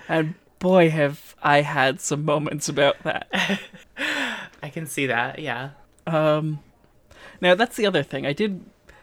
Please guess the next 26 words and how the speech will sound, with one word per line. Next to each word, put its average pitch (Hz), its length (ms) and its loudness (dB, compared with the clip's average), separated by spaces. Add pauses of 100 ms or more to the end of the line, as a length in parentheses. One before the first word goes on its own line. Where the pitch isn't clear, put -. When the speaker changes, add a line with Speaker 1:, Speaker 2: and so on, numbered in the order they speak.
(120)
Speaker 1:
'cause 202 200 0
they, 226 180 2
they 208 180 2
do 262 280 2
ride 196 400 6
horses 151 460 0
very 151 460 4
briefly 139 560 -4
in 95 140 -8
this 101 180 -8
movie. 117 380 -6
Speaker 2:
They 139 160 -2
do. 117 420 -4 (140)
Speaker 1:
Which 160 160 2
I 185 80 8
think, 226 340 0 (340)
actually, 160 800 -4 (640)
the 165 220 6
horses 160 500 2
were 165 100 -2
probably 139 560 2
the 131 140 0
bulk 123 300 0
of 123 100 -6
their 127 160 -2
budget. - 440 -4